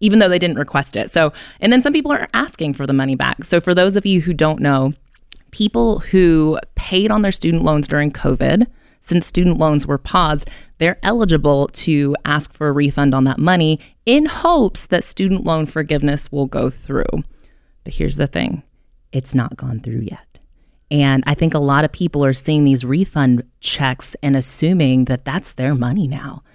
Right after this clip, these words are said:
almost as if forgiveness has happened and that all is okay. But I really want people to stop for a minute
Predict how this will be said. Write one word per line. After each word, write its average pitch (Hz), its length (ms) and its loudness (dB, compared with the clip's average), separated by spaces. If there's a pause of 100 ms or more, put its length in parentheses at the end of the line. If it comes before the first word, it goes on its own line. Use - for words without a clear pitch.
(280)
almost 180 360 2
as 143 140 2
if 147 100 0
forgiveness 139 600 -2
has 123 140 -2
happened 123 680 -2 (300)
and 139 160 4
that 135 80 2
all 135 180 2
is 131 140 0
okay. 127 640 -2 (540)
But 135 100 -4
I 135 120 0
really 156 480 2
want 139 240 0
people 131 260 -6
to 131 80 -4
stop 143 460 -2
for 127 120 -6
a 123 60 0
minute 127 420 0